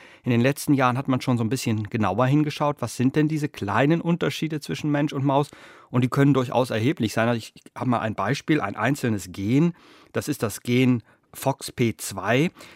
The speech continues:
Das macht beim Menschen die Sprache und das sieht bei der Maus anders aus. Und die Folge, jetzt mal ganz einfach ausgedrückt, Mäuse können nicht sprechen. Da haben wir schon mal einen wesentlichen Unterschied zwischen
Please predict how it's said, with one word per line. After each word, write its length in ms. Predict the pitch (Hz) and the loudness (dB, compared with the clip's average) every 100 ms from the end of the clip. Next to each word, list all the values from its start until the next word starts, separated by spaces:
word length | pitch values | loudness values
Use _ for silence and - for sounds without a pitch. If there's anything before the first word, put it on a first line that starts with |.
| - | -10
Das 220 | - 120 127 | -6 0 4
macht 240 | 160 - | 4 4
beim 160 | 120 113 | 2 4
Menschen 340 | 120 147 151 | 0 0 -2
die 120 | 139 | -2
Sprache 520 | - - 151 170 98 | -6 -8 -8 -6 -6
und 200 | 98 113 | -4 -4
das 120 | 117 - | -4 -4
sieht 160 | 147 | -2
bei 120 | 120 | 0
der 120 | 110 107 | 0 2
Maus 320 | 98 123 - | 2 2 -2
anders 380 | 139 170 120 - | 0 2 2 2
aus. 280 | 113 165 | 0 2
Und 260 | 147 143 - | -2 -4 -4
die 80 | 131 | -4
Folge, 340 | - 120 151 | 2 4 6
jetzt 240 | 131 110 101 | 4 2 -2
mal 140 | 98 | -2
ganz 180 | 104 135 | 0 0
einfach 360 | - 104 123 | -4 -6 -4
ausgedrückt, 540 | 104 110 - 123 135 - | -4 -4 -4 -2 -2 0
Mäuse 300 | 104 110 120 | 0 0 -4
können 260 | - 117 | -2 -2
nicht 220 | 131 143 - | -2 -4 -6
sprechen. 380 | 131 117 - | -2 -2 0
Da 100 | 104 | -2
haben 140 | 107 127 | 0 -2
wir 80 | 123 | 0
schon 120 | 123 | 0
mal 120 | 120 | 2
einen 240 | 117 120 | 2 0
wesentlichen 440 | 117 117 131 120 - | 0 -2 -2 -2 -4
Unterschied 480 | 123 113 98 101 - | -2 -4 -4 -8 -10
zwischen 320 | - - | -12 -10